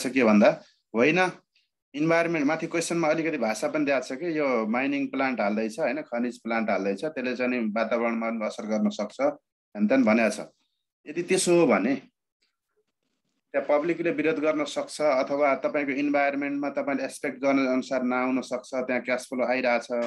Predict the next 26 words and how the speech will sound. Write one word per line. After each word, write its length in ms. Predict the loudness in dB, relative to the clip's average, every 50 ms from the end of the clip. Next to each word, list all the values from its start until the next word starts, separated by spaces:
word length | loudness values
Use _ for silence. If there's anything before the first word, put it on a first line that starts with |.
| -4 -6 -6 -4
लगातार, 420 | -4 -2 0 0 0 0 0 0 0
होइन, 180 | 0 -2 -4 -4
पहिलो 240 | -4 -4 -4 -2 -2
वर्ष 220 | -2 -2 -2 -4 -6 -8
कति 240 | -6 -8 -6 -4 -2
भनेको 280 | 0 0 2 2 0 0 -2
छ, 240 | -4 -4 -4 -6 -10 _ _ _ _ _ _ _ _ _ _ -2
तिन 80 | 2 4
लाख 180 | 4 4 4 2
पचास 240 | 0 -2 -2 -2 0 2
हजार, 120 | 2 2 2 0
दोस्रो 260 | -2 -2 -2 -2 0
वर्ष 220 | 0 0 -2 -2 -2 -2 0
न-, 360 | 0 0 -2 -4 -8 -12 -14 -12
कति 180 | -12 -8 -6 -4
कति 220 | -4 -2 -2 0
भनेको 260 | 0 0 2 2 2 0
छ, 80 | 0 -2
एक 120 | -4 -2 -4
लाख 120 | -4 -4 -2
पैँसठी 360 | -4 -4 -4 -4 -8 -6 -4 -2
हजार, 300 | 0 0 0 0 -2 -4 _ _ _ _ _ _ _ _ _ -20
त्यस्तो 200 | -18 -6 -2 2
नभइदिन 460 | 4 4 6 6 6 4 4 2 0 0
सक्छ। 280 | -2 -4 -4 -4 -4
तपाईँले 360 | -2 -2 0 2 2 2 2